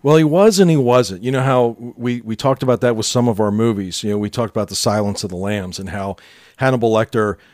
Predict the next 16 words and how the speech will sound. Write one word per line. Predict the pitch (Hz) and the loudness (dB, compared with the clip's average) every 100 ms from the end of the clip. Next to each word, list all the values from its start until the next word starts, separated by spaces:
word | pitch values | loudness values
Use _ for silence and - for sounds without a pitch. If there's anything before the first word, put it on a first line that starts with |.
| _ | _
he | - 117 | -10 -4
was | 104 131 143 | 4 6 6
a | 151 | 4
villain, | 120 131 139 135 127 135 | 4 2 2 0 -4 -8
but | - 113 110 - _ _ | -4 -2 -2 -8 _ _
you | 117 | -8
know, | 107 101 101 _ | -6 -6 -10 _
in, | - 110 117 | -12 -10 -8
in | 127 | -6
a | 120 | -4
way, | 113 131 | 2 2
he | 139 | 2
was | 127 120 | 2 0
actually | 127 123 | 0 -2
kinda | 127 113 | -6 -6
helping, | 101 127 123 123 117 | -2 -2 0 -2 -4